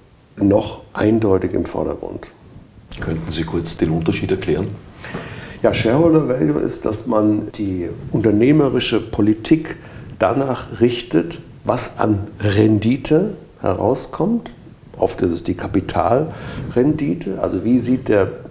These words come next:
Speaker 1: Betriebsgewinn aus im Verhältnis zum Umsatz?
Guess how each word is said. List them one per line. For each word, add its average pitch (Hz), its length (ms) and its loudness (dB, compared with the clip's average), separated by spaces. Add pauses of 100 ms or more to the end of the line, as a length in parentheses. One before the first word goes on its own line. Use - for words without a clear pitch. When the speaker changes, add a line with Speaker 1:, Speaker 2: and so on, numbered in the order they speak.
(280)
Speaker 1:
Betriebsgewinn 131 840 0
aus 101 400 0
im 120 100 0
Verhältnis 120 680 2
zum 98 320 2
Umsatz? - 640 2